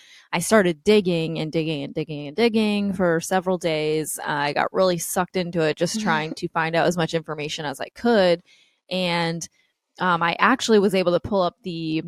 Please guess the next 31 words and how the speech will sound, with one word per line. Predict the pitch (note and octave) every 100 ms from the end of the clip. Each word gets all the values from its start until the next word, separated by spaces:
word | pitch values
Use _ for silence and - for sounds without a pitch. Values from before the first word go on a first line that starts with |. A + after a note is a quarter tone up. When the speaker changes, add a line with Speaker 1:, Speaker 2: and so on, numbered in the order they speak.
| E3+
Speaker 1:
court | - B3+ A3
docu-, | A#3 G#3 A3 G#3
not | G#3 G#3+
all | - F#3
the |
court | F3 D#3 -
documents, | E3 D#3+ E3+ F3 -
but | - F3+
the | - D#3+ F3+ E3 D#3+ D#3
s-, | E3 - - -
specifically | - - G3+ - G#3+ G#3 G3+
the | F3
opinions | E3+ - G3 F3+ F#3 F#3 -
of | F3 D#3+
the | D#3
appellate | - F#3 D#3+ -
courts, | - F3+ F3 F#3+
which | F#3 E3
details | - F3 F3+ D#3+ D#3
a |
lot | D3+ D#3
of | D3+
the, | D3+
what | D3+ - -
happened | F3 E3+ D#3+
with | D#3
the | -
trial | - F3 E3
court, | - D#3+ D3+
et | -
cetera. | - D#3+ D3+ D3